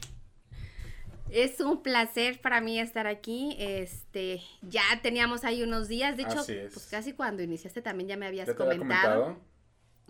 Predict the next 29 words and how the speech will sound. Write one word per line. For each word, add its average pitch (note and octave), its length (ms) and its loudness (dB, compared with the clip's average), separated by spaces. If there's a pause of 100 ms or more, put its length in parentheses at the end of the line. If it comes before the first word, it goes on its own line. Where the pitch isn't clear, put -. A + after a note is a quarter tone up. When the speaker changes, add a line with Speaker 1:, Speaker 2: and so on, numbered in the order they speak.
Speaker 1:
Entonces, F3+ 360 -6
bueno, F#3 340 0
hoy F#3 120 -2
se F#3+ 180 -4
hace A#3+ 440 0 (500)
y G#3 460 2
estoy G3+ 260 0
muy F3+ 140 -2
contenta, D4 680 0
muy B3 180 -2
agradecida G3 800 0
y, C#4 60 0
pues, G3 140 -6
bueno, F3 220 0
vamos G3 300 -6
a G3 100 -8
compartir F3 500 -8
un G3+ 80 -8
poquito G3+ 400 -12
el G3 60 -4
día G3 180 -2
de G3 140 0
hoy. G#3+ 200 0
Espero G3+ 280 -6
les F#3+ 200 -6
pueda F#3+ 240 -2
funcionar F3+ 540 -6
en F#3 140 2
algo. B3+ 400 4